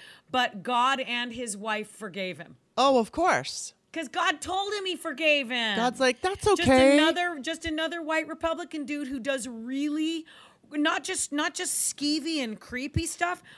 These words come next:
Speaker 1: but criminal stuff.
Speaker 2: Yeah, pedophilia.
Speaker 1: But that's correct. He's a, he's just a, he's a modern day Roy Moore.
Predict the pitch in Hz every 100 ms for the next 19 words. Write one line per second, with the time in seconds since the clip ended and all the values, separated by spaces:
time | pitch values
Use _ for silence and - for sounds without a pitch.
0 | - 320 - - 320 330 320 302 269 214
1 | - - 214 294 277 226 311 285 302 320
2 | 294 151 - _ _ _ _ _ 202 233
3 | - - 277 285 208 - - - _ _
4 | _ - 220 247 254 254 220 240 226 220
5 | 226 208 214 240 277 269 269 262 240 247
6 | 240 220 214 175 147